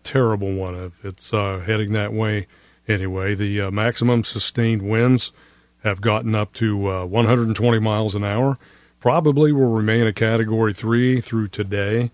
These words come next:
although there could be some fluctuations in the winds of this storm. <clears throat> Now, um, also in Texas, the remnants of Tropical Storm Imelda, uh, threatened to drench parts of southwest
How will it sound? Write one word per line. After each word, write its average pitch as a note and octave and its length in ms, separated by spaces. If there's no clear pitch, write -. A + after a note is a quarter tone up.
although F#2+ 300
there G2+ 120
could F#2+ 280
be G2+ 120
some F#2+ 200
fluctuations G#2 840
in G2 260
the G#2 80
winds G#2 580
of F#2 220
this G2 160
storm. F#2 480
<clears throat> D3+ 260
Now, A#2 340
um, G#2+ 380
also D3+ 580
in G2+ 160
Texas, C3 500
the A2+ 220
remnants A#2 480
of G#2+ 240
Tropical A2+ 440
Storm A#2 380
Imelda, B2 720
uh, G2 180
threatened A#2 340
to G#2+ 60
drench A2 540
parts A2+ 340
of G#2 100
southwest A#2 760